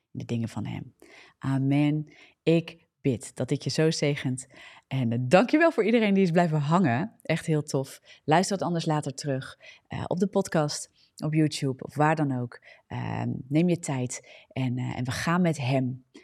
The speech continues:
We gaan met hem. En in hem, waar de geest is, is vrijheid. Amen. En, eh, ik zie je heel graag volgende week. Deel dit zeker met anderen. Deel het met anderen op de gram. Kom later even terug. Kom weer even met je likes en je comments, want dan helpen we dat algoritme om het ook in beeld te brengen bij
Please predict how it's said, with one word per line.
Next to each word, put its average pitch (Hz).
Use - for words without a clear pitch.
We 131
gaan 165
met 156
hem. 127
En 127
in 123
hem, 143
waar 117
de 117
geest -
is, 120
is -
vrijheid. 131
Amen. 139
En, 123
eh, 117
ik 135
zie -
je 131
heel 143
graag 147
volgende 139
week. 139
Deel 190
dit 170
zeker 165
met 135
anderen. 123
Deel 170
het 185
met 180
anderen 165
op 185
de 190
gram. 156
Kom 175
later 180
even 165
terug. -
Kom 170
weer 170
even 170
met 170
je 160
likes 165
en 170
je 160
comments, 185
want 151
dan 151
helpen 151
we 156
dat 165
algoritme 160
om 151
het 147
ook -
in 156
beeld 160
te -
brengen 156
bij 160